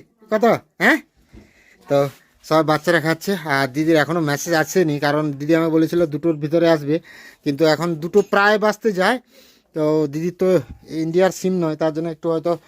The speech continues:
সমস্যা হচ্ছে। আমি WhatsApp করেছি, কতক্ষণে আসে দেখা যাক দিদি।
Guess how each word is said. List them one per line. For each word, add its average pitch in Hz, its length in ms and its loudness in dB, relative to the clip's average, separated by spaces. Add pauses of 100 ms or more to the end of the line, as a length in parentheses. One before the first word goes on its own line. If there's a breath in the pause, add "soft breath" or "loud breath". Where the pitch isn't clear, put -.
(260 soft breath)
সমস্যা 160 340 0
হচ্ছে। 165 320 0 (460 soft breath)
আমি 139 180 -2
WhatsApp 151 360 -2
করেছি, 156 380 0 (200)
কতক্ষণে 147 380 -4
আসে 139 200 -2
দেখা 147 180 -2
যাক 143 160 -2
দিদি। 156 240 -4